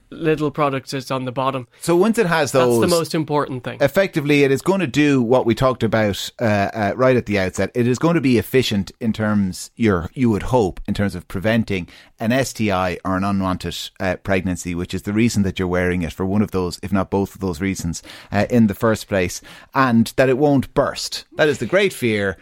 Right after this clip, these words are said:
Speaker 2: that it won't burst.
Speaker 1: That it
Speaker 2: How
Speaker 1: won't
Speaker 2: likely are
Speaker 1: burst.
Speaker 2: any of these to burst? 'Cause you, I think you did something of a test on
Speaker 1: Yeah,
Speaker 2: this.
Speaker 1: I did do a test, and we have a video up on the News Talk Twitter account and maybe the Instagram account as well,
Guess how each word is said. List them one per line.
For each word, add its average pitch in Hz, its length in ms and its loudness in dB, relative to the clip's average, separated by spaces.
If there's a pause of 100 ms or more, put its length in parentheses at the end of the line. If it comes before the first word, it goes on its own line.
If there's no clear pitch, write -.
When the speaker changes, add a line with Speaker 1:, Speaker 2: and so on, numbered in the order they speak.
(180)
Speaker 2:
that 131 120 4
it 117 60 2
won't 110 240 0
burst. - 340 -2
Speaker 1:
That 151 120 2
it 151 60 4
Speaker 2:
How - 40 4
Speaker 1:
won't - 80 4
Speaker 2:
likely 185 340 0
are 160 40 4
Speaker 1:
burst. 160 120 0
Speaker 2:
any 170 220 2
of 127 80 0
these 123 200 0
to 113 100 -4
burst? 101 320 -2
'Cause 110 160 -2
you, 156 200 -2
I 151 60 -4
think 131 180 -2
you 101 60 2
did 95 160 0
something 95 240 2
of 87 60 -2
a 107 40 0
test - 420 -2
on 220 60 0
Speaker 1:
Yeah, 208 280 4
Speaker 2:
this. - 100 0
Speaker 1:
I 165 100 2
did 247 240 0
do 262 160 2
a 170 60 2
test, 127 400 0
and 151 160 2
we 160 80 6
have 185 160 4
a 214 60 2
video 165 480 4
up - 360 0
on 147 300 4
the 139 120 2
News 143 260 4
Talk 143 360 -2
Twitter 143 600 0
account 135 420 0
and 127 160 -4
maybe 139 240 2
the 135 180 0
Instagram 139 540 0
account 131 360 -2
as 131 200 -6
well, 139 380 4